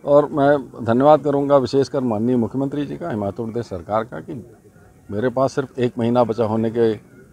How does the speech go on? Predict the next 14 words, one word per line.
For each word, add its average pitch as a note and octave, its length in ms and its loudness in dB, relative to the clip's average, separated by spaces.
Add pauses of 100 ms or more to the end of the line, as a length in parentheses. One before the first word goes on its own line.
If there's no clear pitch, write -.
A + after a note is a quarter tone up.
बावजूद G#2+ 480 2 (460)
उन्होंने A#2 360 2
मुझे A2 240 -2
मौका F#2 320 -4
दिया। D2+ 220 -14 (240)
इस F3 260 -2
एक F3+ 220 6
महीने C#3 360 4
में G#2 240 0 (640)
मैं B2+ 140 -2
कोई D#3 180 2
बहुत C#3+ 400 0
बड़े D3+ 280 8
निर्णय C#3+ 560 4